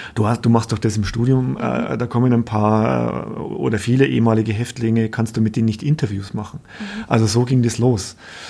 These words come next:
Speaker 1: Und das war überhaupt kein Plan, wieder hierher zu kommen, äh, aber so, ja, aus der großen Zehe wird dann ein
Speaker 2: Mhm.
Speaker 1: Angebot,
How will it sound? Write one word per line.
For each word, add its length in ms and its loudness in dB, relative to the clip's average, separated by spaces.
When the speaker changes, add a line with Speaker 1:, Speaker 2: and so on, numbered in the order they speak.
Speaker 1:
Und 300 2
das 140 -4
war 60 2
überhaupt 220 0
kein 200 0
Plan, 420 0
wieder 300 2
hierher 500 -2
zu 100 -4
kommen, 460 2
äh, 40 -6
aber 920 -2
so, 800 2
ja, 320 -2
aus 140 -4
der 120 -2
großen 380 -4
Zehe 640 4
wird 160 2
dann 140 0
ein 120 -4
Speaker 2:
Mhm. 80 -6
Speaker 1:
Angebot, 880 4